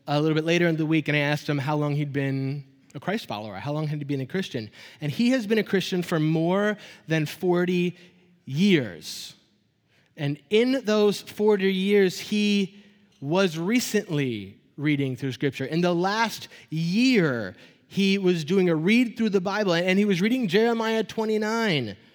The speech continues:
and then he was struck. And we have to remain open to God. We have to remain open to what the Scriptures have for us.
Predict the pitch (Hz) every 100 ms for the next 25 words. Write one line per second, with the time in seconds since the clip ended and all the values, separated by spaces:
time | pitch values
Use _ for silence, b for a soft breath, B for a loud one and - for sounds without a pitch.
0 | b b b _ _ _ 135 135 127 175
1 | 196 185 180 151 - 156 139 - 156 113
2 | - - _ B B 170 180 240 240 -
3 | 233 220 208 196 - 180 175 185 175 B
4 | B 170 160 165 151 139 220 240 - -
5 | 202 190 185 170 156 B - 202 202 190
6 | 165 - 170 165 147 - 185 156 180 170
7 | - B B B B - 180 165 175 143
8 | 104 - -